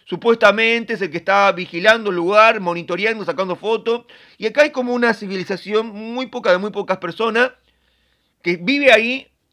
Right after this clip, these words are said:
Es como un, como una central, como una base, una base aeroespacial,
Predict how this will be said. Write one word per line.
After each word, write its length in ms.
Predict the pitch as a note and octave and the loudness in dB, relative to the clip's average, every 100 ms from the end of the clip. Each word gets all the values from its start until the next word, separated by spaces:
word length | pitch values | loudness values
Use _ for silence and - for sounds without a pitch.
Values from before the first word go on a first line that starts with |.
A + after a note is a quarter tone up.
| _ - | _ -4
Es 120 | F#3+ | -4
como 220 | G3+ G3 | -4 -4
un, 140 | G3+ | -4
como 180 | F#3 F#3 | -6 -4
una 160 | A3+ G#3 | -2 -2
central, 420 | G3+ F3+ A#3+ B3+ | -4 0 2 4
como 200 | G3+ G#3+ | 0 -2
una 180 | G#3+ F#3+ | 2 4
base, 720 | A3+ A3 - G3 G#3 G#3 _ _ - - | 6 4 0 -8 -8 -10 _ _ -20 -16
una 160 | F3+ F3+ | -4 0
base 260 | G#3 G3+ | 2 2
aeroespacial, 1040 | E3 F3 E3+ E3+ F3+ F3 G3+ G3+ A3+ A#3+ | 0 0 -2 -2 -2 -4 0 2 2 -2